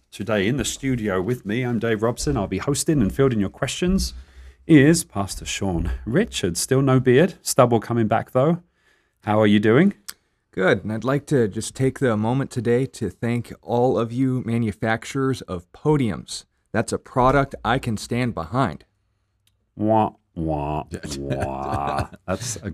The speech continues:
Speaker 1: that's a good dad joke to, uh, to start us off today. Also
Speaker 2: And
Speaker 1: with
Speaker 2: pastor joke.
Speaker 1: <laughs> And pastor joke, yes.
Speaker 3: And
Speaker 1: Both.
Speaker 3: speaking of pastors and dads.
Speaker 1: <laughs> Yes, Pastor Scott Richards is with us too. How are you doing today?
Speaker 3: <laughs> I've been known to play both roles from time to time.
Speaker 1: Yes.
Speaker 3: I'm, I'm doing fantastic, Dave. It's always great to be here, uh,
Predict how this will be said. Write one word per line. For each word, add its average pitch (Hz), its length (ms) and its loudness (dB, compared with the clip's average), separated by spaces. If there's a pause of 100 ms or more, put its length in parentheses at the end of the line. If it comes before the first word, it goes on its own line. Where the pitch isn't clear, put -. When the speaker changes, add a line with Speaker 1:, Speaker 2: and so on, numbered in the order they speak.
(140)
Speaker 1:
that's 95 240 -6
a 82 40 -4
good 82 260 -2
dad 87 200 -2
joke 80 340 -6
to, 80 360 -6
uh, 78 120 -4 (280)
to 85 100 -20
start 78 280 -6
us - 140 -10
off 76 160 -10
today. 87 280 -4
Also 117 300 2
Speaker 2:
And 143 160 4
Speaker 1:
with 147 80 6
Speaker 2:
pastor 113 240 -2
joke. - 200 -14 (180)
Speaker 1:
<laughs> 131 160 -2
And 123 200 0
pastor 113 320 2
joke, 82 280 -4
yes. 127 380 0 (180)
Speaker 3:
And 92 180 2
Speaker 1:
Both. 113 140 12
Speaker 3:
speaking 170 180 10
of 127 120 6
pastors 139 460 10
and 143 220 6
dads. 123 540 10 (220)
Speaker 1:
<laughs> 123 200 4
Yes, 147 460 8
Pastor 82 340 -4
Scott 87 240 -4
Richards 117 300 -2
is 85 120 -2
with 87 200 -2
us - 180 -2
too. 180 220 6
How 120 60 6
are 175 80 6
you 240 100 6
doing 170 140 8
today? 104 480 6
Speaker 3:
<laughs> - 40 -6
I've 127 120 8
been 147 120 8
known 151 200 10
to 127 40 4
play 151 200 12
both 135 320 12
roles 135 520 12
from 95 460 4
time 87 320 2
to 82 80 -6
time. 78 440 -6
Speaker 1:
Yes. 80 380 -6
Speaker 3:
I'm, 98 200 4
I'm 98 160 4
doing 95 320 4
fantastic, 82 760 -2
Dave. 76 260 -4
It's 78 200 -8
always 87 240 -2
great 95 300 -2
to 82 320 -2
be 90 260 -2
here, 98 400 -2
uh, 80 240 -2